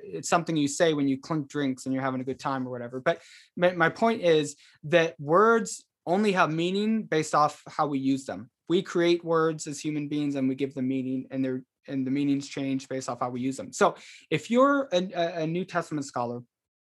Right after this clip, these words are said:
you're gonna look at the word that we translate as God-breathed or God-inspired in Second Timothy. You're gonna ask, "Is this found anywhere else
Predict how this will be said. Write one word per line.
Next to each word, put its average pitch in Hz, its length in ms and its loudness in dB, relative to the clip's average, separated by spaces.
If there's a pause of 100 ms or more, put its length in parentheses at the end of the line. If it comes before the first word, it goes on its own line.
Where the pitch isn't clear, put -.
(400)
you're 180 120 0
gonna 196 180 4
look 180 140 4
at 175 100 2
the 156 60 -2
word 139 440 0 (160)
that 143 200 -4
we 143 100 0
translate 143 400 -2
as 127 100 -10
God-breathed 135 440 0
or 131 40 -2
God-inspired 127 520 -4
in 120 60 -4
Second 127 260 -6
Timothy. 131 300 -8
You're 147 140 -6
gonna 202 140 2
ask, 160 480 0 (360)
"Is 175 160 0
this 226 160 -2
found 180 320 2
anywhere 165 380 0
else 143 300 0